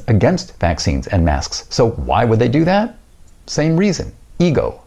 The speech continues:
Maybe before they felt like they weren't achieving the career success and recognition that they felt they deserved. But by supporting a fringe conspiracy theory, suddenly they're invited to give their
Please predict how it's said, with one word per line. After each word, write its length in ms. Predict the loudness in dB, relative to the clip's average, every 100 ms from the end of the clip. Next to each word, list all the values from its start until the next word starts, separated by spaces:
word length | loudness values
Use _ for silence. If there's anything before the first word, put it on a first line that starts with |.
| -20 -18 -16 -4
Maybe 260 | 2 4 4
before 560 | 2 2 2 4 4
they 140 | 4 2
felt 240 | 2 2
like 160 | 2 0
they 80 | 2
weren't 260 | 2 0
achieving 460 | -2 0 2 2 2
the 80 | 0
career 380 | -2 0 2 2
success 500 | -2 -2 -2 -4 -4
and 160 | -2 0
recognition 680 | 0 0 0 0 0 0 -2 -8 -6
that 120 | 0
they 160 | 0
felt 400 | 0 0 0 0
they 180 | 0 0
deserved. 720 | 0 0 2 4 2 0 -6 -20 -20 -20 -8 -2
But 120 | 0
by 100 | 0
supporting 480 | 0 0 2 2 0
a 40 |
fringe 300 | 0 0 0
conspiracy 540 | 0 -2 0 0 2 0
theory, 340 | 0 -2 -4 -10 -14
suddenly 440 | -2 0 2 0 0
they're 160 | 2
invited 400 | 2 2 2 0
to 60 | 0
give 220 | 2 2
their 180 | 0 -6